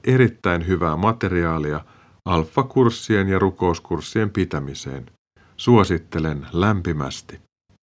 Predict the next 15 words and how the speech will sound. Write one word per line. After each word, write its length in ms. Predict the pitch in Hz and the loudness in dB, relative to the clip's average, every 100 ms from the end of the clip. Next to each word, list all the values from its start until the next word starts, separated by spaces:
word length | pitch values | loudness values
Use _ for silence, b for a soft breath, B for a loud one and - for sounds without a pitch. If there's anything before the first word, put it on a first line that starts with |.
| _ _ _ _ b b b b _ _ - _ - - - - - _ - - - - _ _ - - _ - | _ _ _ _ b b b b _ _ -20 _ -20 -20 -20 -20 -20 _ -20 -20 -20 -20 _ _ -20 -20 _ -4
Tuttuun 480 | 78 - 107 120 123 | -4 0 4 4 4
tapaan 420 | 139 135 135 131 | 2 4 4 6
annan 340 | 123 120 110 | 6 6 4
nyt 160 | 107 104 | 2 2
muutaman 480 | 98 85 104 131 120 | 0 2 2 2 4
virikkeen 600 | 117 101 - 98 90 78 | 4 4 0 -2 0 0
alkaneeseen 880 | 90 80 92 107 107 90 85 76 82 | -2 0 -2 0 0 0 -2 -2 -4
viikkoon. 520 | 71 - - 71 62 - _ _ _ _ b b b | -4 -6 -12 -10 -10 -16 _ _ _ _ b b b
Yksi. 520 | 92 - - 131 127 b b b b | -4 -4 2 2 2 b b b b
Käy 180 | 143 151 | 2 2
tutustumassa 840 | 151 175 143 120 120 113 104 - 110 | 4 4 4 2 2 2 2 0 2
valtakunnallisen 960 | 113 120 101 104 98 90 87 87 80 | 4 2 0 0 2 0 0 -2 0
mediamission. 840 | 95 110 95 85 78 - 80 76 | 2 4 2 0 -4 -6 -6 -6
Se 220 | - 90 85 | -4 -2 4
löytyi 600 | 104 110 - 107 98 | 6 4 4 2 2